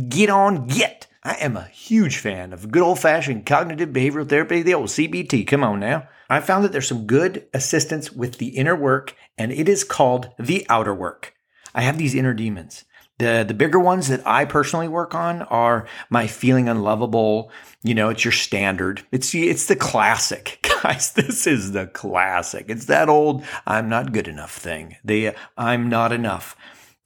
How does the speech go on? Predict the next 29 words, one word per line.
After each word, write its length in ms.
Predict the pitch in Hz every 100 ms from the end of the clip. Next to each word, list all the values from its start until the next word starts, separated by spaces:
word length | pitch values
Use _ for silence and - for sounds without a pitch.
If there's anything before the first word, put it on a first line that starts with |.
| 131
I 120 | 143
just 180 | 165 151
have 300 | 139 107 -
too 340 | 160 165 185
big 320 | 147 135 131
of 80 | 139
a 60 | 113
track 420 | - 131 139 139
record 380 | 98 85 90 90
of 100 | 92
rejection, 560 | 95 107 107 - 78
right? 320 | 76 92 107 - - -
My 160 | 113
brain 600 | 117 107 113 120 127 139
has 280 | 131 113 113
just 300 | 104 113 101
way 500 | 107 107 113 117 120
too 220 | 120 131
many 260 | 120 117 117
data 320 | 110 107 110
points. 340 | 101 107 98 98
We 60 |
got 220 | 107 104
breakup, 460 | 104 110 107 95 101
breakup, 440 | 110 113 101 98
breakup, 460 | 90 110 107 92 -
divorce, 400 | 104 107 107 101
breakup, 500 | - 101 - 101 92
breakup, 400 | 107 113 101 101